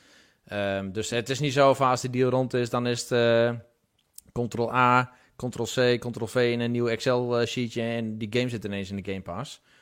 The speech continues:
Zo makkelijk is het niet. Dus dat heeft wel iets meer, eh, om, om, omarmen dan, eh, alleen dat.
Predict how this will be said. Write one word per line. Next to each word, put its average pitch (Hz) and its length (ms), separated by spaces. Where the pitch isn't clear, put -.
Zo - 160
makkelijk 107 340
is 104 100
het 90 80
niet. 104 280
Dus 104 180
dat 107 200
heeft 117 240
wel 131 220
iets 123 200
meer, 117 460
eh, 104 600
om, 104 180
om, 101 320
omarmen 101 680
dan, 98 280
eh, 95 120
alleen 95 220
dat. 85 340